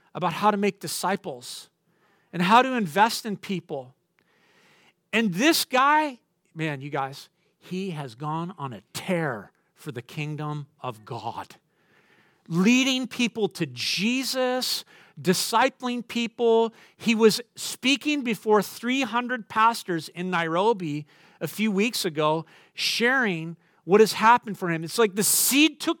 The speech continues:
root in one man's life, and it was all worth it. All worth it. And Jesus understood this. You just cast the seed. Man, and when it takes root, look out.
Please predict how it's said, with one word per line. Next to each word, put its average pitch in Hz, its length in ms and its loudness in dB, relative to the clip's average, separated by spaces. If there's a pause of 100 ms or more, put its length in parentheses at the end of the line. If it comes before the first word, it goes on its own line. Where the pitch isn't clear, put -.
root 214 400 2
in 190 200 -4
one 220 240 4
man's 220 340 -2
life, 196 300 4 (360)
and 208 140 4
it 220 80 4
was 180 240 6 (100)
all 226 540 8
worth 202 360 10
it. 160 180 -8 (1400)
All 127 160 -8
worth 135 280 -8
it. 120 160 -12 (920)
And 143 100 -12
Jesus 247 480 -4
understood 160 500 -8
this. 110 440 -16 (920)
You 143 100 -12
just 202 300 -6
cast 294 380 2
the 330 100 -6
seed. 240 540 -8 (720)
Man, 113 360 -12
and 95 80 -20
when 110 120 -10
it 113 120 -12
takes 131 360 -10
root, 147 280 -6 (720)
look 147 320 -4
out. 101 300 -6